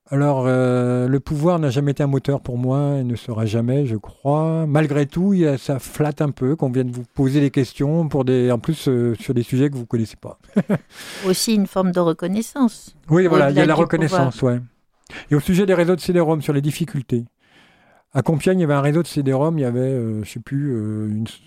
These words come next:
Speaker 1: centaine de disques en batterie, et, euh, à chaque fois qu'il tombait en panne, il fallait faire venir le service informatique,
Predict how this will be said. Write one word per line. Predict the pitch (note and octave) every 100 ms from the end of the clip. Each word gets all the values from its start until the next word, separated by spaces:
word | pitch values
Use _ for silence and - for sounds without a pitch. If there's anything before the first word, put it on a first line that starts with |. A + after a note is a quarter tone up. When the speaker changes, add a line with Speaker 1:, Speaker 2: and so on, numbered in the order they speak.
| -
Speaker 1:
centaine | C3+ A#2+ D3
de | C3
disques | C3 C#3+
en | B2+
batterie, | B2 B2+ - F#3 G#3 G#3
et, | C3+ C#3+ D3+ C#3+
euh, | A#2+ A#2+
à |
chaque | A2+ C#3+ -
fois | E3
qu'il | C#3+ C#3+
tombait | D3
en | C#3+
panne, | C3+ F3+
il |
fallait | D#3 C3+
faire | D3+ C3+
venir | C#3+
le | B2
service | D3 D3 C#3
informatique, | B2+ C3+ B2+ - E3 -